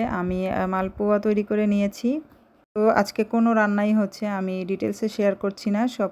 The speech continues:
কিছুই একটু সামান্য সমান-, সামান্য ক্লিপস রেখেছি। তো এখানে হচ্ছে আমি চাউলের গুঁড়া আর হচ্ছে ময়দা, নারকেল,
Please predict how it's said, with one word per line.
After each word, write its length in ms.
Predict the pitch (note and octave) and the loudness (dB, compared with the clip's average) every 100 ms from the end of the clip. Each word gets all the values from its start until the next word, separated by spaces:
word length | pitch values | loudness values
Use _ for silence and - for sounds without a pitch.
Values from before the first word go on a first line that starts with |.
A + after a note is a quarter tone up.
| - | -4
কিছুই 320 | F#3+ - G3 | -6 -2 -2
একটু 240 | F#3 F#3 | -2 -4
সামান্য 420 | F#3+ G#3 G#3 G3+ G3+ | -6 -2 0 0 0
সমান-, 380 | G#3+ G3 G3 | -2 -2 -2
সামান্য 440 | G3+ G3+ F#3+ F#3+ G3 | -4 -4 -2 -2 -4
ক্লিপস 320 | - F#3+ F#3+ - | -4 -4 -6 -4
রেখেছি। 500 | G3 G3+ G3 - A#3+ - - - - - | -2 -2 -4 -2 -2 -2 -14 -18 -18 -8
তো 80 | - | 0
এখানে 320 | G#3 G#3 G#3 | 0 2 2
হচ্ছে 360 | G3+ G3+ - G#3 | 2 0 -2 -2
আমি 340 | G3+ G3 F#3+ G3 - - - | -2 -2 -4 -8 -14 -20 -2
চাউলের 420 | G#3 G#3 G#3 G3+ | 2 4 2 2
গুঁড়া 260 | G3 G3+ A3 | 2 2 2
আর 240 | G3+ F#3 | 0 -2
হচ্ছে 340 | F#3 F3+ - G3 | -4 -6 -4 -2
ময়দা, 540 | G3 G3 F#3+ G3 G#3+ | 0 0 0 0 2
নারকেল, 580 | A#3 G3 F#3 - G3 G3+ | 0 0 -2 -4 0 0